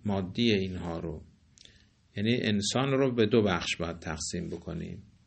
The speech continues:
یک انسانیه که می‌فروشه، یک بخشی از وجود خودش رو می‌فروشه. این انسانی که می‌فروشه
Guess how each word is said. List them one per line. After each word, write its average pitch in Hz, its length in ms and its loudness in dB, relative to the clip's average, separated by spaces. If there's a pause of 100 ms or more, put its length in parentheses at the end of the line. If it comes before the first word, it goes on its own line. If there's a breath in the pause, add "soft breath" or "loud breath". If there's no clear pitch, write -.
(1400 loud breath)
یک 143 300 6
انسانیه 117 800 4
که 107 200 2
می‌فروشه، 147 1000 4
یک 131 360 0 (760 soft breath)
بخشی 151 400 6
از 110 220 8
وجود 107 340 0
خودش 110 360 0
رو 101 180 -4
می‌فروشه. 95 500 -6
این 113 200 0
انسانی 104 580 2
که 104 160 2
می‌فروشه 110 920 2